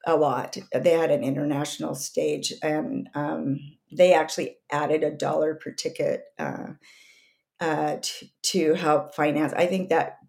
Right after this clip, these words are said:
built three different facilities for us, just their ticket sales alone.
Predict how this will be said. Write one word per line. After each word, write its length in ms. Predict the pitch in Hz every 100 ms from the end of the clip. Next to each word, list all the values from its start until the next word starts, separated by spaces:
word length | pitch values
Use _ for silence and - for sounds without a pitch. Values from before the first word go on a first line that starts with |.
| _
built 380 | - 135 139 -
three 260 | - 160 151
different 480 | 151 139 156 143 -
facilities 760 | - - 147 143 156 139 -
for 200 | - 147
us, 160 | 139 -
just 260 | 160 143
their 140 | 143 143
ticket 300 | 143 139 131
sales 320 | - 160 139
alone. 400 | 160 165 160